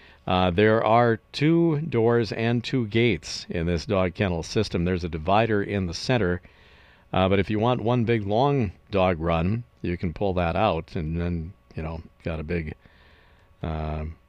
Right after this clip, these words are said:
twice the length dog run. Otherwise, uh, with the divider would be, what, twelve feet by six feet by six feet tall.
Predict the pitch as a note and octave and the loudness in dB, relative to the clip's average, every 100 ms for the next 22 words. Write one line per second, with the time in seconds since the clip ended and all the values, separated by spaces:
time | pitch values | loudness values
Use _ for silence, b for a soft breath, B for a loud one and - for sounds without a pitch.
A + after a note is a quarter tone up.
0 | _ _ - G2 F#2 - - D#2+ E2+ E2 | _ _ -6 -2 0 -2 -2 0 0 -2
1 | - - E2+ F2 D2+ D2+ A#2 B2+ F#2 F#2+ | -10 -2 0 0 -2 0 2 4 4 2
2 | G2 G#2+ F2 F#2+ B2 - F2+ F2 F2 E2+ | 0 -2 -2 0 -2 0 -2 0 0 0
3 | F2+ F2 D#2+ F2 E2 E2 E2 D#2 - A#2+ | -2 -2 -4 -4 -4 -4 -4 -6 -4 0
4 | A2+ G#2 - E2 - - F2+ D#2 D#2 b | 2 0 -4 -6 -8 -8 -6 -4 -8 b
5 | b b b b b - - - - F#2 | b b b b b -6 -4 -4 -2 -2
6 | D2 - E2+ D2+ - F#2+ - - D2 - | -2 -2 -2 -2 -4 -6 -6 -8 -8 -4
7 | G2 D#2+ D2+ | -2 -2 -4